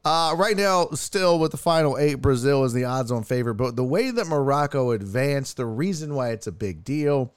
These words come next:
is apparently they're, they were like, "You know what? We'll just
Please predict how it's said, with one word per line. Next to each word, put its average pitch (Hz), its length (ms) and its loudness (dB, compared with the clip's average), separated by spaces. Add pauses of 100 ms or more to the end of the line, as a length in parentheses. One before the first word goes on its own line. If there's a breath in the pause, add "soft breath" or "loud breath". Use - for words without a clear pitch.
(220)
is 113 160 -2
apparently 175 760 -2 (360 soft breath)
they're, 208 440 -6 (160)
they 208 280 -6
were 277 120 -2
like, 220 320 -2
"You 240 80 -10
know 262 140 -2
what? 170 300 -4 (500)
We'll 170 400 0
just 165 640 -2